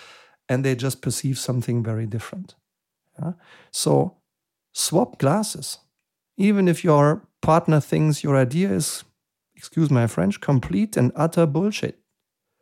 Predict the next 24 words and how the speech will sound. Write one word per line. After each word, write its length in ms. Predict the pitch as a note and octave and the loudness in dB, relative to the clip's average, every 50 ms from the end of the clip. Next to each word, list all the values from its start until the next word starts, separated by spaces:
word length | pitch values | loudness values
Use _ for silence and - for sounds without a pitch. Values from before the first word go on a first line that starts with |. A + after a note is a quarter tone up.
| _ _ _ - | _ _ _ 2
Or 120 | D3 D#3 D#3+ | 4 6 6
if 160 | D3 A2+ A2+ | 6 6 6
you 160 | C#3+ G#3+ B3 | 6 6 6
think 400 | - - E3+ D#3 C#3+ C3 B2+ - | 6 4 4 4 4 4 2 0
the 160 | - B2+ B2 | 0 0 2
other 160 | - G3 F3 | 2 2 2
person's 540 | D#3+ - C3+ B2 B2 A#2 - - C#3 A2+ - - | 2 2 2 2 2 2 0 -2 -4 -4 -4 -6
idea 420 | - A#2+ A2 G2+ G#2 G#2+ G#2 - - _ - - - - - - - - - _ _ - | -6 -6 -6 -4 -6 -6 -6 -8 -10 _ -18 -20 -20 -20 -20 -20 -20 -20 -20 _ _ 2
isn't 580 | C#3+ B2+ A#2 B2+ B2 A#2+ A2+ - - - - _ _ _ _ _ _ _ _ _ _ _ _ - | 2 2 4 2 2 0 0 -4 -10 -14 -16 _ _ _ _ _ _ _ _ _ _ _ _ 0
interesting 760 | C#3 C#3 A#2+ - - A2+ - - - A#2+ A#2 A2+ A2 - - _ - | 2 2 2 0 -2 -4 -4 -2 0 0 0 0 0 -2 -4 _ -2
at 160 | A#2 - - | -2 0 2
all, 340 | - C#2+ - - - _ _ _ _ _ _ _ _ _ _ - | 0 0 0 -4 -8 _ _ _ _ _ _ _ _ _ _ -12
swap 360 | - - - - B2+ B2 - | -8 -6 0 0 0 0 0
glasses, 680 | - - D#3+ E3+ F#3+ F3 - - B3+ C4+ - - - - _ _ _ _ _ _ _ _ _ _ _ _ _ _ - | -2 0 2 2 2 2 0 -2 -2 -2 -4 -8 -10 -12 _ _ _ _ _ _ _ _ _ _ _ _ _ _ 0
look 180 | E3 F#3 - | 0 2 2
at 80 | G3+ - | -2 -2
the 80 | - | 0
same 320 | C#3 - - D#3 D3+ D#3 D3 | -2 0 0 0 0 0 0
idea 320 | C#3+ C#3 C3 C3 C#3 C3 | 0 0 0 0 0 -2
through 280 | B2+ - - C#3+ A#2+ A#2 | -2 -2 -2 -2 -2 0
the 120 | A2+ A#2 | 0 0
other 180 | E3+ F3+ F3+ - | 0 0 0 -2
person's 560 | - - - A#2+ A#2+ A2+ - - A#2 A2+ G#2 | 0 0 2 2 2 2 0 -2 -4 -4 -4
glasses, 640 | - - A#2 A2+ A2+ - - - B3+ A#3+ - - | -4 -2 0 0 0 0 -2 -4 -4 -4 -6 -12